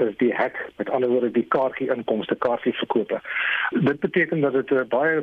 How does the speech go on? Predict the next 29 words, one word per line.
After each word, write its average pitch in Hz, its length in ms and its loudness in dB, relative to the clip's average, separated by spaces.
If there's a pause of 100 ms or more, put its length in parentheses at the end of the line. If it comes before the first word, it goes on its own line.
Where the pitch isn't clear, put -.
baie 135 480 2
moeilik 139 420 4
lewensvatbare 131 840 2 (120)
poging 147 400 2
is 123 160 2
en 120 280 2
om 110 240 2
dit 160 200 0
te 160 100 0
oorkom 127 440 0 (300)
sal - 180 -2
die 123 120 4
staat - 360 0
op 123 100 -4
een 156 160 2
of 135 100 2
ander 131 220 0
manier 117 280 4
moet 117 240 2
instaan 127 440 0
om 117 160 -2
'n 104 100 0
waarborg 117 420 0
te 120 100 -2
verleen. 107 360 0
Of 135 140 0
die 123 180 0
provinsiale 127 720 0
staat 147 320 -2